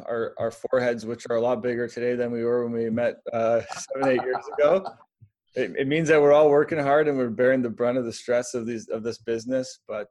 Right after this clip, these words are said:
um, you know, it's all worth it. So thank you so much for joining us, for being a guest. We really appreciate it.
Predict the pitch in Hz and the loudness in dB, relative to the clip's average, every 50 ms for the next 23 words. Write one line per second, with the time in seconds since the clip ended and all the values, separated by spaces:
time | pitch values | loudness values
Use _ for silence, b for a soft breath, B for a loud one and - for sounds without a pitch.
0 | _ - 107 107 110 104 104 104 104 104 110 - _ _ _ _ _ _ - 113 | _ -10 -6 -6 -6 -6 -6 -8 -10 -14 -16 -20 _ _ _ _ _ _ -12 -10
1 | 110 107 107 107 98 - - - 104 - - 117 113 113 110 110 117 113 - - | -8 -6 -6 -8 -8 -10 -12 -14 -12 -4 0 0 2 2 0 -2 -4 -6 -6 -8
2 | 104 92 - - - 110 104 - 127 135 131 - 151 - - 143 139 131 127 123 | -10 -10 -8 -8 -8 -8 -6 -2 -2 -2 -2 -2 -6 -6 -2 -2 0 0 0 -2
3 | 123 123 - - - 117 113 107 123 131 135 135 135 127 131 127 123 - - 127 | -2 -4 -8 -10 -8 -8 -8 -4 -2 -2 0 0 0 0 -2 -2 -4 -6 -10 -12
4 | 110 117 123 123 120 117 113 117 127 127 131 127 - - - - - 117 120 117 | -8 -6 -6 -6 -6 -6 -2 0 2 2 2 0 -2 -10 -16 -20 -16 -14 -10 -6
5 | 127 131 127 120 120 - 131 120 - - 123 117 113 104 98 - | -4 -2 -2 -4 -4 -6 -10 -10 -8 -4 -2 -2 0 -2 -4 -8